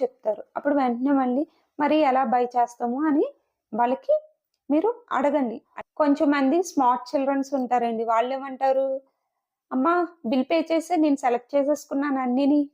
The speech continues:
అని చెప్తారు. వెంటనే మనం, "అబ్బా, నా కొడుకు సెలెక్ట్ చేసుకున్నాడు, నా కూతురు సెలెక్ట్ చేసుకుందని" చెప్పి బిల్ వేయించుకుని వచ్చేస్తాం.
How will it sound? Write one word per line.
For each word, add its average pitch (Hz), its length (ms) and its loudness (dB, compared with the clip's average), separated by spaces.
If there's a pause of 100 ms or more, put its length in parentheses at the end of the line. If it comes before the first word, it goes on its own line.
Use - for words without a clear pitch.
(160)
అని 269 200 0
చెప్తారు. 233 480 -2 (500)
వెంటనే 226 340 -2
మనం, 269 220 0
"అబ్బా, 214 320 0
నా 240 120 0
కొడుకు 226 300 -4
సెలెక్ట్ 233 440 -4
చేసుకున్నాడు, 240 600 0
నా 247 160 0
కూతురు 240 380 -4
సెలెక్ట్ 240 420 -4
చేసుకుందని" 233 500 0
చెప్పి 220 360 -2
బిల్ 226 280 0
వేయించుకుని 254 480 2
వచ్చేస్తాం. 240 680 -2